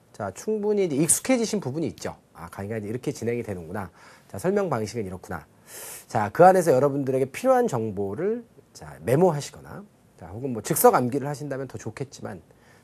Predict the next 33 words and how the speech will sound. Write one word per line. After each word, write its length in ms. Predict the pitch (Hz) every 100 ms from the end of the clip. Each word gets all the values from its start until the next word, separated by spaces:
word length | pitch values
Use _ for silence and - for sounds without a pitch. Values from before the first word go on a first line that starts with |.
| _
뭐 200 | - 180
사람이니까 680 | 180 180 208 190 117 95 127
즉석 260 | - - 131
암기는 280 | 107 95 101
안 120 | 85
될 140 | 98
터이고, 380 | 92 82 - 78
필요하신 420 | - 214 220 202
부분은, 420 | 175 131 151 202 214 - _ _ _ -
음, 360 | 82 - - - - -
암기를 320 | - 135 147 127
또 80 |
하셔야겠고요. 640 | 107 156 175 120 - 151 185 - - -
또 80 | 190
필요하신 480 | 254 302 294 269 262
부분은 260 | 240 240
이해해야 600 | 143 156 220 285 277 269
되는 180 | 214 175
부분도 280 | 104 107 117
있죠. 280 | 80 - - _
이해해야 400 | 110 151 170 175
되는 220 | 151 151 113
부분이 200 | 107 101
있으면 220 | - 107
스탑 280 | - 202 -
시켜놓고, 640 | - 113 78 - 170 220 - - - -
어, 200 | 95 90
저의 640 | 139 160 180 170 139 95 -
얼굴 300 | 110 120 147
모양이 260 | 123 113 117
어떻게 260 | 92 -
되든 220 | 101 98
상관없이, 600 | 101 151 160 82 - 98